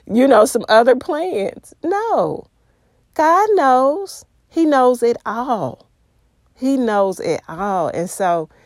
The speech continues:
just being in that relationship with him as we're getting to know him,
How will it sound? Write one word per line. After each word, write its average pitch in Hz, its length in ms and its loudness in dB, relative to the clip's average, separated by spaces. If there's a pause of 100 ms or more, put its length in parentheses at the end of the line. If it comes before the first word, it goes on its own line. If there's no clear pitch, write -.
(200)
just 247 380 2
being 233 260 0
in 185 220 -6
that 156 260 -2
relationship 170 920 -6
with - 220 -14
him 185 340 -10
as 151 220 -8
we're 156 120 -8
getting 165 440 -10
to - 160 -12
know 156 340 -4
him, 170 360 -12